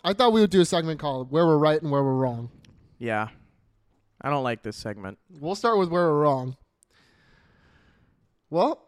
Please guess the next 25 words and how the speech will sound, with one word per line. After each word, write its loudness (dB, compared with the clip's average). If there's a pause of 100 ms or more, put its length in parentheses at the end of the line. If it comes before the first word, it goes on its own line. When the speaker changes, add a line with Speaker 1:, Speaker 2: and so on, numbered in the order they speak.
(140)
Speaker 2:
We're -10
not -2
gonna -4
talk -4
about -4
Jon -4
Rahm. -6
Speaker 1:
what -2
do -2
you 2
have 2
to -16
say 2
for -4
yourself -2
regarding 0
Jon 0
Rahm? -6 (600)
You -12
said -2 (1120)
that -4
your 4
famous 2
Speaker 2:
Okay, 10
Speaker 1:
line 8